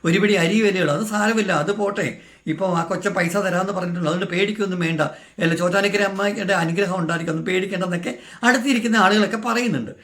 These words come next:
അപ്പം ഞാൻ അമ്മയോട് പറഞ്ഞു, "അമ്മ, ഞാൻ ഇപ്പം തരാം, എനിക്കൊരു അഞ്ച് മിനിറ്റ്, ഞാനൊരു ചായ കുടിച്ചിട്ട് വരട്ടെ, പെട്ടെന്ന് ഒരു ചായ ഒരു ഉഴുന്നുവടയും കഴിച്ചിട്ട് ഞാൻ വരാമെന്ന്" പറഞ്ഞിട്ട് ഞാൻ നേരെ താഴെ നമ്മുടെ ബസ് സ്റ്റാൻഡിൻ്റെ തൊട്ടപ്പുറത്ത് ഒരു കടയുണ്ട്, ഞാൻ അവിടേക്ക് പോയി കഴിക്കാനായിട്ട് പോയി, കാരണം എനിക്ക് മരുന്ന് കഴിക്കണം, എനിക്ക് നന്നായിട്ട് വിശക്കുന്നുണ്ടായിരുന്നു,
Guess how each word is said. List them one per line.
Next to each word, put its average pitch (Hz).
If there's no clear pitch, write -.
അപ്പം 180
ഞാൻ 175
അമ്മയോട് 180
പറഞ്ഞു, 160
"അമ്മ, 165
ഞാൻ 170
ഇപ്പം 160
തരാം, 156
എനിക്കൊരു 160
അഞ്ച് 180
മിനിറ്റ്, 147
ഞാനൊരു 147
ചായ 143
കുടിച്ചിട്ട് 135
വരട്ടെ, 113
പെട്ടെന്ന് 190
ഒരു 170
ചായ 160
ഒരു 156
ഉഴുന്നുവടയും 151
കഴിച്ചിട്ട് 131
ഞാൻ 139
വരാമെന്ന്" 135
പറഞ്ഞിട്ട് 127
ഞാൻ 131
നേരെ 135
താഴെ 180
നമ്മുടെ 160
ബസ് 147
സ്റ്റാൻഡിൻ്റെ 175
തൊട്ടപ്പുറത്ത് 156
ഒരു 143
കടയുണ്ട്, 143
ഞാൻ 214
അവിടേക്ക് 180
പോയി 156
കഴിക്കാനായിട്ട് 151
പോയി, 135
കാരണം 151
എനിക്ക് 139
മരുന്ന് 139
കഴിക്കണം, 151
എനിക്ക് 147
നന്നായിട്ട് 156
വിശക്കുന്നുണ്ടായിരുന്നു, 139